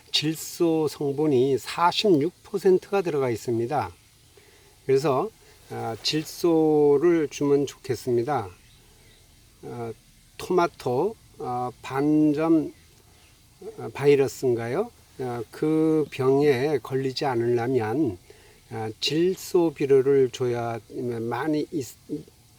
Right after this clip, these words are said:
줘야 된다고 합니다. 그래서, 어, 뭐, 괴저 바이러스라고도 하는 것이죠. 토마토 바-, 아, 반점 바이러스인가요?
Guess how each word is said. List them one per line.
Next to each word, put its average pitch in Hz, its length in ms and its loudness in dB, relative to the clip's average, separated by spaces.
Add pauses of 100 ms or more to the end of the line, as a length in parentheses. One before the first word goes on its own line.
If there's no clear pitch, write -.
줘야 135 260 0
된다고 113 400 -2
합니다. 113 420 -2 (800)
그래서, 151 480 -2 (680)
어, 120 340 -10
뭐, 123 220 -10
괴저 147 420 0
바이러스라고도 127 800 -2
하는 120 240 -6
것이죠. 120 680 -8
토마토 151 760 -4
바-, 131 140 -16 (140)
아, 113 340 -12 (540)
반점 123 600 -2
바이러스인가요? 113 760 -10